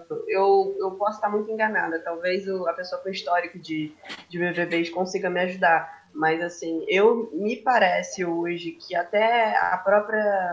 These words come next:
a própria moderação do Thiago Leifert ajudou muito essa ideia de que aquilo é um jogo,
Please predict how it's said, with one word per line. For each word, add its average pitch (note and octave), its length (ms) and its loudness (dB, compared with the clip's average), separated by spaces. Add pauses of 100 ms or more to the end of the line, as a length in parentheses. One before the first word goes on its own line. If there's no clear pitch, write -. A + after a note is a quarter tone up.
(140)
a - 140 -6
própria A#3 380 0 (840)
moderação A3+ 800 4
do C4+ 100 -6
Thiago G3+ 340 -2
Leifert F3+ 440 0
ajudou G3 320 -2
muito B3+ 280 -4
essa G#3+ 160 -10
ideia F3+ 300 2
de F3+ 80 -10
que - 160 -10
aquilo C4 320 -6
é B3 80 2
um A#3+ 100 -2
jogo, F3+ 540 -4